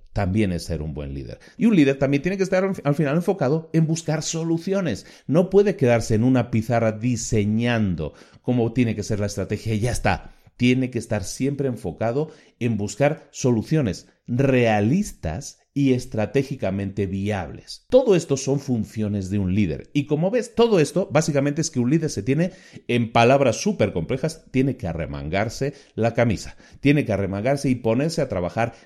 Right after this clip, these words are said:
siempre en que la ejecución se lleve a cabo, en estar en contacto con la gente, en tener claro hacia dónde vamos,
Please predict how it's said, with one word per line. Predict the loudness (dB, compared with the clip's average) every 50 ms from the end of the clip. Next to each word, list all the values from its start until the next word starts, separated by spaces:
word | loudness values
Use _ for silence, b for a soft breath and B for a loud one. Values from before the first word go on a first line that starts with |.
| B B
siempre | B -12 -6 -2 2 4 4 4 2 0 -2 -2 -2 -2 0
en | 0 0 0 0 -2
que | 0 0
la | 0 0
ejecución | -2 -4 -6 -6 -6 -6 -4 -4 -4 -4
se | -4 -2
lleve | -2 -2 -2 -4
a | -6 -6
cabo, | -4 -4 -2 -2 -2
en | -2
estar | -2 -4 -2 0 2 4 4
en | 4 4 2
contacto | 4 4 2 2 2 2 2 2 2 2 0 -4 -6 -4
con | -2 -2
la | -4 -4
gente, | -4 -4 -4 -2 0 -2 -4 -4 B B B B
en | 0 0 2
tener | 4 2 4 4 2 0 0
claro | 0 0 0 2 0
hacia | 0 0 0 0 2 4
dónde | 4 4 4 4 2 2
vamos, | 2 2 0 0 -2 -2 -4